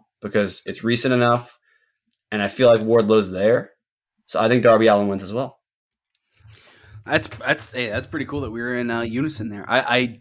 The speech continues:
Speaker 2: I, I, I like that. Um, and our next match, we got a tag team match for the A E W World Tag Team Championship.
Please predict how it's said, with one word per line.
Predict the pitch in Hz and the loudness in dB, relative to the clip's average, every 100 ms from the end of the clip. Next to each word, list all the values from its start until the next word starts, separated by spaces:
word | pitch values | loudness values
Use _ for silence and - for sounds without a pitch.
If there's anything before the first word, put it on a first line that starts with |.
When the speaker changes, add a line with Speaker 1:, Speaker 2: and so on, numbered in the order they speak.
| - | -10
Speaker 2:
I, | 123 | -6
I, | 117 | -6
I | 110 120 | -2 0
like | 117 120 | 0 -2
that. | 117 98 95 _ _ _ _ - | -6 -10 -12 _ _ _ _ -10
Um, | 120 127 135 131 | 0 0 0 -2
and | 127 139 | 0 2
our | 131 | 2
next | 160 147 117 | 2 0 -4
match, | 110 - | -10 -12
we | |
got | 127 - | -16 -18
a | - | -18
tag | - - 185 196 | -10 -6 -4 -4
team | 147 120 | -4 -8
match | 113 107 | -6 -8
for | - | -12
the | 117 110 | -14 -14
A | - | -6
E | 139 139 127 131 | -4 -4 -6 -8
W | 127 123 127 113 | -4 -4 -4 -6
World | 113 120 131 113 - | -6 -2 -2 -2 -4
Tag | 120 110 110 | -2 -2 -4
Team | - 110 | -8 -6
Championship. | - 127 120 107 - 110 101 | -4 -2 -2 -4 -6 -8 -10